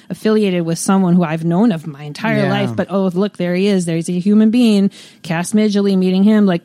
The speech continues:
Speaker 1: all these people that I've gotten to meet, I got to meet Ilhan Omar the other day,
Speaker 2: Wow.
Speaker 1: and I was just like, "I can't wait to meet her and see how complex and messy of a human that she is." And she's very introverted and quiet spoken and just, like,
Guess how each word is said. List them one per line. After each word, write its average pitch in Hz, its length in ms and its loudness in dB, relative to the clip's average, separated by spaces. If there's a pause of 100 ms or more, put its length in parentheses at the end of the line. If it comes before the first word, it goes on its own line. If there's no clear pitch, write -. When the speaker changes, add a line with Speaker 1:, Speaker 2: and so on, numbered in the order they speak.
(100)
Speaker 1:
all 220 180 0
these 254 140 2
people 220 300 0
that 185 120 0
I've 180 120 0
gotten 180 240 -2
to 185 140 -4
meet, 202 100 -2
I 233 60 0
got 269 140 -2
to 247 60 0
meet 214 120 0
Ilhan 214 320 0
Omar 226 400 2
the 160 80 -4
other 151 160 -8
day, 127 240 -10 (100)
Speaker 2:
Wow. 202 80 -12 (320)
Speaker 1:
and 220 140 2
I - 20 2
was 220 120 0
just 220 120 -2
like, 196 160 -2
"I 165 80 -6
can't 160 300 -6
wait 202 160 -4
to 220 80 0
meet 247 160 2
her 208 100 2
and 175 160 -2
see 208 200 -2
how 196 260 -2
complex 196 580 -4
and 196 320 0
messy 190 320 -2
of 196 60 0
a 208 40 -2
human 269 280 2
that 175 120 -4
she 196 180 -2
is." 165 140 -2
And 196 80 0
she's 226 200 -2
very 214 220 2
introverted 170 680 -2
and 165 160 -2
quiet 196 320 -4
spoken 170 600 -2
and 175 340 -2
just, 185 260 -2
like, 190 260 -4